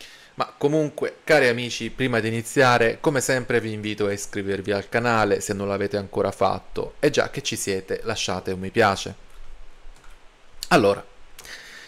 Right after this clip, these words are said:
diciamo che non ci tengo a fare la parte del martire e nemmeno vorrei arrivare a fare richieste di scorta,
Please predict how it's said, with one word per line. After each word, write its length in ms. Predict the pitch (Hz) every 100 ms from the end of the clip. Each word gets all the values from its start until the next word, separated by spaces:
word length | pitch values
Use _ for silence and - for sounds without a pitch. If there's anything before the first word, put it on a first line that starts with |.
| -
diciamo 500 | 180 220 185 147 -
che 180 | - 165
non 140 | 160 175
ci 140 | -
tengo 460 | - 110 107 104 -
a 100 | 110
fare 320 | - 104 101
la 100 | 98
parte 380 | - 98 - 101
del 180 | 98 98
martire 760 | 98 98 95 - 101 98 -
e 100 | -
nemmeno 440 | 147 120 113 117 104
vorrei 320 | 101 101 104
arrivare 440 | 98 98 101 95
a 60 | 101
fare 520 | - 104 98 95 95
richieste 640 | 95 101 101 98 - 95 92
di 140 | 104
scorta, 640 | - - 120 - - 98